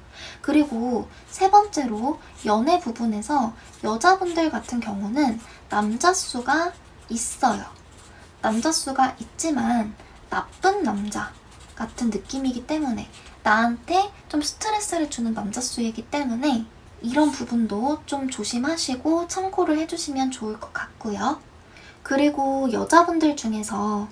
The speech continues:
올해가 이제 을목분들은 이민년, 이천이십이 년에 지금 겁재가 안 그래도 들어온 모습이에요. 겁재가 들어왔는데, 나무가 좀 많은 여자분들 같은 경우는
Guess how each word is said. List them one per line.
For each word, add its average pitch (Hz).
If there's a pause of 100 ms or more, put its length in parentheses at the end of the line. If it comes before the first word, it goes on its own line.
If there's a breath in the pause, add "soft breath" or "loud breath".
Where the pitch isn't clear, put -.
(320 loud breath)
올해가 233
이제 208
을목분들은 247 (480 loud breath)
이민년, 233 (380)
이천이십이 240
년에 247 (220 loud breath)
지금 -
겁재가 -
안 202
그래도 214
들어온 208
모습이에요. 208 (400 loud breath)
겁재가 302
들어왔는데, 214 (500 loud breath)
나무가 220 (280)
좀 311
많은 233
여자분들 254
같은 -
경우는 226